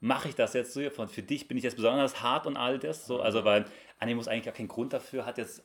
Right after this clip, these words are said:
Speaker 1: Sinan zu, so hart zu beleidigen, als auch irgendwie
Speaker 2: Mhm.
Speaker 1: generell so hart zu schießen, aber er ist halt grad der Meinung, okay, pass auf, ich, ähm, werd jetzt versuchen, meinem, äh, ja,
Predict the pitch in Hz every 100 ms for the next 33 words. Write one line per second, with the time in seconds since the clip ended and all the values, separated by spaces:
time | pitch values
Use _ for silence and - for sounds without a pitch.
0 | - - 123 143 143 131 139 - 120 123
1 | 135 - 131 117 120 123 123 107 110 120
2 | 104 117 110 107 107 104 - - - -
3 | - - - - 123 147 131 135 131 120
4 | - 131 - 143 156 165 110 110 113 113
5 | - - - - - _ _ _ - 123
6 | 131 - 139 135 131 139 123 123 127 117
7 | 135 127 127 120 123 117 110 113 110 107
8 | 110 - _ _ 107 120 135 - 123 120
9 | 131 139 131 127 - - _ _ _ -
10 | - _ _ _ _ - - 113 117 120
11 | 113 107 104 104 104 - - - - 110
12 | 107 85